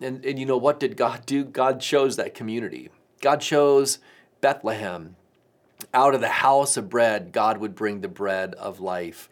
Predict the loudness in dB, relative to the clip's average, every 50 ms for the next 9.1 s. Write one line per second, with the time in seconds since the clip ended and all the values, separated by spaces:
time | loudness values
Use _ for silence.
0 | -20 -20 -20 _ _ 2 4 4 4 4 4 0 0 0 0 0 -2 -2 -4 -6
1 | -4 -2 -2 -2 -4 -6 -6 -6 -6 -6 -6 -4 -4 -4 -4 -4 -6 -6 -4 -2
2 | -2 0 0 2 0 0 0 -2 -6 -4 -2 -2 -2 -2 -2 -2 -2 -2 0 -2
3 | -2 -4 -6 -6 -6 -4 -4 -6 -6 -8 -16 -20 -20 -12 -8 -2 0 2 4 4
4 | 4 2 0 0 0 -2 -2 -2 -4 -2 -2 -2 -2 -2 -4 -2 -2 -2 0 -2
5 | -4 -4 -2 -2 -2 -2 -2 -4 -4 -4 -4 -6 -8 -12 -10 -8 -6 -4 -4 -2
6 | -4 -4 -6 -6 -8 -8 -8 -8 -8 -8 -8 -8 -8 -10 -12 -20 -20 -20 _ _
7 | -12 -4 0 2 4 4 4 2 2 0 -2 -2 -2 -4 -4 -6 -6 -6 -6 -6
8 | -6 -8 -8 -8 -6 -6 -6 -6 -6 -8 -8 -6 -6 -6 -8 -8 -6 -4 -4 -4
9 | -6 -8